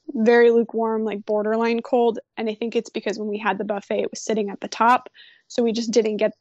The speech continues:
the hottest part of it. I didn't really hear any other complaints from any other guests that their food was cold. So I think it was just us being the first ones. Uh, it all tasted very good, but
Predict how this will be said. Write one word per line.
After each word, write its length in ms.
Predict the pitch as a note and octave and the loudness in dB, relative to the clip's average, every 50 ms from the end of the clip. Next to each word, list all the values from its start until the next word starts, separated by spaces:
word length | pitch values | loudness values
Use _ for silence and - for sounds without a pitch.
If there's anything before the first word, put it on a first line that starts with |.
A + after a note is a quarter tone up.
| _ _ _ | _ _ _
the 80 | - A3 | -10 -8
hottest 360 | - G#3 G3+ G3+ G3 - _ | -4 -4 -4 -4 -6 -8 _
part 300 | - - A3 G3+ - _ - | -8 -6 -6 -6 -6 _ -4
of 120 | G#3+ G#3+ | -2 0
it. 220 | A3+ B3 A#3+ A#3+ _ _ _ _ _ _ | 0 0 0 -2 _ _ _ _ _ _
I 140 | A#3+ A#3 | -4 -4
didn't 180 | B3 C#4 C#4 C4+ | -2 -4 -4 -4
really 160 | C4+ C4+ C4 | -4 -4 -6
hear 140 | G#3 B3+ B3 | -6 -8 -8
any 160 | B3 A#3+ A#3+ | -6 -6 -6
other 120 | A3+ A#3 A3+ | -8 -8 -10
complaints 440 | - A3 G#3 - A#3 G#3+ G#3 - | -12 -14 -10 -10 -10 -10 -10 -10
from 160 | - A3+ A3+ - | -12 -8 -6 -4
any 160 | G#3+ A3 G#3+ | -4 -4 -2
other 160 | G#3 G#3 - | -2 -4 -4
guests 340 | G#3+ - G#3+ A3+ G#3+ - - | -2 -2 -4 -2 -4 -4 -6
that 100 | B3+ B3+ | -2 0
their 160 | C#4 C4+ C4 | 0 -2 0
food 200 | - C#4+ C#4+ C4+ | 0 0 0 0
was 160 | C4 C4 - | 0 -4 0
cold. 260 | - C#4+ C#4 C#4 C4 | 4 4 4 4 4
So 80 | - A#3+ | 0 -4
I 60 | A3+ | -4
think 200 | A3 - A#3 A3 | -2 -4 -4 -2
it 60 | G#3+ | -2
was 160 | G#3 A3 - - | -2 -2 -4 -4
just 180 | G#3+ G#3 - - | -6 -6 -4 -2
us 180 | A#3+ - G#3+ - | -2 -2 -2 -4
being 220 | - - G#3+ G#3 | -6 -8 -8 -6
the 80 | G3+ G#3 | -8 -10
first 320 | _ - G#3 G#3 - - | _ -6 -6 -6 -6 -6
ones. 340 | - A#3 B3 C#4 D#4+ - - _ _ _ _ - _ _ _ - - | -2 0 2 2 0 0 -4 _ _ _ _ -20 _ _ _ -4 0
Uh, 160 | A#3+ A3+ - - | 2 2 2 2
it 80 | - | 2
all 100 | B3 C4+ | 0 0
tasted 540 | C4 - - D4 D4+ D4+ - - B3 A3+ A3 | 0 -2 -4 -4 -4 -4 -2 -4 -4 -2 -2
very 240 | A#3+ G#3 G#3 G#3 G#3+ | -4 -4 -2 -4 -4
good, 340 | G#3 - G#3+ A3 G#3 G3+ - _ | -4 -2 -2 -2 -2 -4 -6 _
but 320 | _ A3+ A3 A3 G#3+ G#3 | _ -4 -2 -2 -4 -6